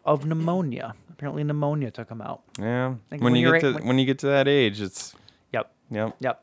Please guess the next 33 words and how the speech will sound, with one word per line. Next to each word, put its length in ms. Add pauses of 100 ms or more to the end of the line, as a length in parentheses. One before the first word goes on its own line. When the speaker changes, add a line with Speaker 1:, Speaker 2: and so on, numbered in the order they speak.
Speaker 2:
It's 120
just 260 (440)
Speaker 1:
But, 200
uh, 160
Speaker 2:
something 100
Speaker 1:
anyway, 140
Speaker 2:
that 60
Speaker 1:
though, 100
Speaker 2:
can 80
happen. 360 (160)
That's 140
Speaker 1:
like 160
Speaker 2:
a 20
Speaker 1:
I 60
said, 160
Speaker 2:
bummer. 160
Speaker 1:
uh, 20
we 100
missed 240
him, 120
though. 400
Rest 240
in 80
peace, 340 (160)
Sir 460
Michael 600 (160)
Gambon. 580 (260)
Speaker 2:
Yes, 400
Speaker 1:
All 80
Speaker 2:
rest 100
Speaker 1:
right. 60
Speaker 2:
in 100
peace. 340